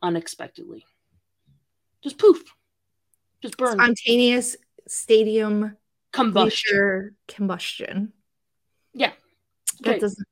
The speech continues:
Speaker 2: it doesn't, it seems like there's something nefarious afoot.
Speaker 1: I feel like there was a spirit involved. Now, there's nothing that has ever proven that there was,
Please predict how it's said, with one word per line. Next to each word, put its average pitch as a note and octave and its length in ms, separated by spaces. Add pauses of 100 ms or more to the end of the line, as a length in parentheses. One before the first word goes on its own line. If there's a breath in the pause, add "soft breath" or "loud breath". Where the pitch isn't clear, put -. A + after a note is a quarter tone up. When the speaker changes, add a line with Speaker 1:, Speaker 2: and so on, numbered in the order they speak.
(160)
Speaker 2:
it G#3+ 140
doesn't, G#3+ 300 (120)
it G#3 160
seems G#3+ 300
like G3+ 160
there's F#3+ 200
something G3+ 320
nefarious E3+ 600
afoot. - 380
Speaker 1:
I A3 80
feel C4+ 580
like B3 420
there G3 320
was F#3+ 300
a G3 60
spirit E3+ 320
involved. - 400 (920)
Now, G3+ 180
there's G#3 240
nothing G#3+ 420
that F3+ 180
has F#3+ 180
ever E3+ 200
proven F3 440
that E3 160
there D#3+ 140
was, D#3+ 420